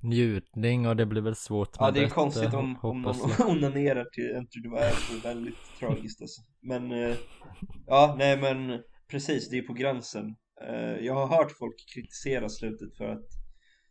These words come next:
Speaker 2: eller en tjejkompis till mig som liksom inte tycker att så här, varför, vad är poängen med att bara ha en, liksom en halv pornografisk sekvens på slutet? Men jag vet inte, jag tycker återigen, det blir lite som att fråga vad poängen med våldsscenerna i Irreversible är.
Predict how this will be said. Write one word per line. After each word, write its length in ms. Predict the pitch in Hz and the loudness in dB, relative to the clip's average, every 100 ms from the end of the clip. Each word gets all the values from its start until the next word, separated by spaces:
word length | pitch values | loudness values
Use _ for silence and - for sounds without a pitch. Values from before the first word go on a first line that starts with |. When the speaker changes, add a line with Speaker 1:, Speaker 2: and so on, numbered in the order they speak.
| _ | _
Speaker 2:
eller 100 | - | -6
en 60 | 123 | -4
tjejkompis 680 | - 127 117 127 110 107 - | 0 -2 -2 -6 -6 -12 -8
till 80 | |
mig 140 | 107 101 | -8 -8
som 280 | - 110 107 | -8 -8 -8
liksom 260 | 95 - | -10 -10
inte 260 | 110 107 - | -10 -10 -14
tycker 180 | 110 110 | -12 -12
att 100 | 110 | -12
så 100 | - | -10
här, 80 | 113 | -6
varför, 520 | 110 113 117 110 110 - - - - - _ _ | -6 -6 -10 -8 -8 -12 -12 -14 -20 -20 _ _
vad 160 | - 123 | -6 -4
är 40 | |
poängen 420 | 113 - 117 117 104 | -4 -6 -6 -6 -6
med 100 | 101 | -8
att 120 | 104 | -6
bara 200 | 104 98 | -6 -6
ha 160 | 104 101 | -8 -10
en, 60 | 107 _ - | -12 _ -20
liksom 220 | 113 107 | -16 -16
en 100 | 107 | -12
halv 260 | 110 107 107 - | -10 -10 -12 -16
pornografisk 640 | 107 104 110 107 - - | -14 -10 -8 -8 -10 -20
sekvens 520 | - - - 120 110 - | -20 -20 -12 -10 -10 -14
på 60 | |
slutet? 400 | - 92 87 - - _ | -16 -16 -16 -20 -20 _
Men 140 | 117 120 | -2 2
jag 80 | |
vet 140 | 147 147 | 2 2
inte, 120 | 117 | -2
jag 100 | 113 | -4
tycker 180 | 143 135 | -4 -2
återigen, 500 | 139 135 123 143 131 | -2 -2 -2 -2 -2
det 80 | 113 | -4
blir 120 | 135 | -2
lite 260 | 143 143 - | -2 -4 -8
som 480 | - 123 113 110 - _ - | -8 -6 -6 -10 -16 _ -10
att 180 | 110 | -8
fråga 260 | - 120 117 | -4 -4 -2
vad 200 | 117 113 | -4 -4
poängen 420 | - 120 113 110 | -4 -6 -4 -4
med 220 | 110 107 | -4 -4
våldsscenerna 800 | 110 120 107 - 131 120 113 110 104 | -4 -6 -8 -10 -8 -6 -6 -6 -6
i 220 | 107 107 _ | -8 -10 _
Irreversible 720 | 113 113 107 - 143 110 98 | -10 -8 -8 -4 -4 -4 -6
är. 140 | 95 | -8